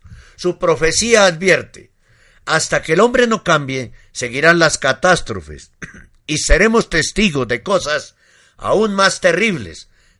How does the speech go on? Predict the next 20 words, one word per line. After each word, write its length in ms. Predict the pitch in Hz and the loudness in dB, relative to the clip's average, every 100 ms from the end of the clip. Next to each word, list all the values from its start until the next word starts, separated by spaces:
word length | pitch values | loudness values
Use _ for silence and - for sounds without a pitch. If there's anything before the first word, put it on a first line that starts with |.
| _ | _
pero 220 | 160 156 | 2 2
la 160 | 147 160 | 0 2
nueva 340 | 233 214 170 | 4 4 4
era 500 | 160 151 156 - _ | 4 0 -4 -12 _
vendrá 640 | - 120 127 170 175 196 - 104 | -10 -10 -4 0 0 -2 -10 -10
de 140 | 110 | -10
todos 580 | - 151 127 123 - 120 | -2 -2 -2 -6 -10 -8
modos". 540 | 123 85 55 - 113 - - - _ _ _ _ _ - | -6 -6 -8 -16 -16 -16 -20 -20 _ _ _ _ _ 4
Todo 300 | 247 254 240 | 6 6 4
su 160 | 208 | 0
mensaje 640 | 185 160 170 131 101 78 _ | 0 0 -2 -2 -8 -20 _
de 260 | 87 95 101 | -16 -14 2
Giorgio 340 | 175 156 147 | 2 2 -2
Bon 120 | 127 | -4
Giovanni 380 | 120 160 175 180 | -2 0 0 -2
se 220 | - - | -2 -2
centra 400 | - 190 180 160 | 0 -2 -2 -6
en 80 | 147 | -2
valores 420 | 135 160 165 139 | 0 2 2 0
ecológicos, 840 | 143 - 156 180 113 104 - 71 | -8 -2 4 6 4 -8 -16 -20